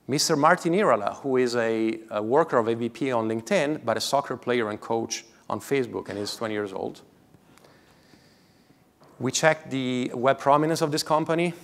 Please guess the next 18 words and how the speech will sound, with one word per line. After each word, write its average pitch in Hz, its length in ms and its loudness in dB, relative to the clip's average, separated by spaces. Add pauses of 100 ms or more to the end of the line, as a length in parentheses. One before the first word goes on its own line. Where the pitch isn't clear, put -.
(160)
and 117 100 -4
it 120 60 0
was 117 100 -2
completely 123 400 -2
undetectable, 113 640 -2
both 123 300 -2
on 117 100 0
Alexa 120 580 0 (120)
and 113 160 0
on 110 80 -2
SimilarWeb, 104 560 0
so - 100 -8
there 101 180 -4
is 101 120 -8
no 107 320 -4
website - 360 -6
traffic - 380 -6
whatsoever. 98 640 -2